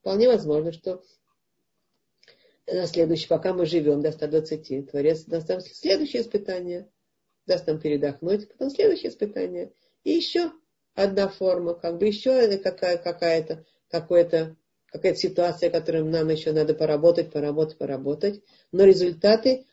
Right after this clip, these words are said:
обязательно будут. И это нам обещано, и мы это учили. Помните, мы говорили, что при-, и предал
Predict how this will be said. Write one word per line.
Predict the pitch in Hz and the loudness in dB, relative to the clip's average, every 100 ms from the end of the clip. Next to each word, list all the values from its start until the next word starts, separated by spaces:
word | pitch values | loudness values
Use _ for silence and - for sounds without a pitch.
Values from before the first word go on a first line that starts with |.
| _ | _
обязательно | 170 151 147 151 175 202 196 185 | -2 0 0 2 0 0 0 0
будут. | 147 131 - - - _ _ _ _ _ - | -4 -8 -8 -16 -20 _ _ _ _ _ -2
И | 151 | 2
это | 147 170 185 | 4 2 0
нам | 185 180 | 0 2
обещано, | 170 208 208 208 202 | 4 4 4 0 0
и | 175 | 0
мы | 165 | 0
это | 160 156 | 0 2
учили. | 147 - 180 190 | 0 -2 -2 -2
Помните, | 190 185 202 196 | -2 -4 -4 -4
мы | 185 | -6
говорили, | 175 175 175 190 | -4 -2 -2 -4
что | 180 160 | -4 -6
при-, | 160 160 | -4 -4
и | 135 | -4
предал | 185 160 151 165 190 220 220 | -4 -6 -2 0 2 0 -2